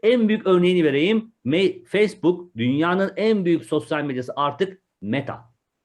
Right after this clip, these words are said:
Adı artık Meta. Neden? Çünkü isim değiştirdi ve o dünyaya adım atıyor. Bu dünyanın ne kadar değerli olduğunun farkındalar.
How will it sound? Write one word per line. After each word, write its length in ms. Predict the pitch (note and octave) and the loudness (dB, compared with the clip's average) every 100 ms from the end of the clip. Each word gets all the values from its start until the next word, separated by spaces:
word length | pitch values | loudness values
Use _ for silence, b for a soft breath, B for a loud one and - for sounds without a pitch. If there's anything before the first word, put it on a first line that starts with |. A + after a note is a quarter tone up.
| _ _ _ - | _ _ _ -8
Adı 180 | A#2 C#3 | -2 -2
artık 240 | C3+ D#3+ | -2 -4
Meta. 360 | D3+ A#2 C#2+ _ _ _ _ _ _ _ _ _ - | -6 -8 -12 _ _ _ _ _ _ _ _ _ -8
Neden? 520 | B2+ D3+ A#3 B3 - _ | -2 0 0 -4 -10 _
Çünkü 680 | - D3+ C3+ D#3+ G#3 A#3 - _ _ _ - | -8 -4 -2 2 2 2 -4 _ _ _ -10
isim 300 | A#2 F#3+ F#3 | -6 -2 0
değiştirdi 680 | C3+ A#2+ G#2+ G2+ E3+ A3 A3 | 0 -2 -10 -2 0 0 -2
ve 60 | C#3+ | -4
o 200 | D#3+ C3 | -2 0
dünyaya 360 | B2+ A#2 C#3 | 0 0 -2
adım 220 | B2 A#2 | -4 -2
atıyor. 400 | A2 A#2 C#3 F#3+ F3+ A#2+ | -2 -2 0 0 -2 -4
Bu 140 | D#3 | -4
dünyanın 440 | E3 D#3 C3 A2+ A2+ | -2 -2 -2 -4 -4
ne 100 | D#3 | -4
kadar 380 | D3 A#2+ G#2 | -4 -4 -4
değerli 340 | A2 C3 D3+ D3+ | -2 -2 0 -2
olduğunun 500 | C3+ A#2 F3 A3 A3 _ | -2 -4 -4 -4 -8 _
farkındalar. 1000 | - A2+ G#2 A2 F#2+ C3+ A#2+ - - | -12 -8 -8 -8 -4 -2 -2 -6 -16